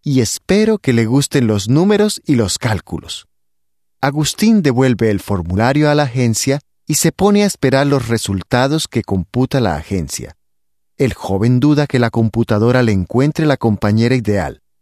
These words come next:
pero está seguro que algo interesante va a resultar. Por fin llega una carta.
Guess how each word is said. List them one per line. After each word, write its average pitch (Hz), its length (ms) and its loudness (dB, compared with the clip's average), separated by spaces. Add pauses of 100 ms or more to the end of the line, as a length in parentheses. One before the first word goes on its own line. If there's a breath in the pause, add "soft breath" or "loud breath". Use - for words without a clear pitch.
pero 143 220 2
está 165 380 -2
seguro 151 540 0
que 117 260 -2
algo 147 340 0
interesante 127 840 0
va 117 280 2
a - 20 0
resultar. 87 760 -6 (580)
Por 143 180 2
fin 180 480 2
llega 120 260 0
una 110 200 0
carta. - 580 -6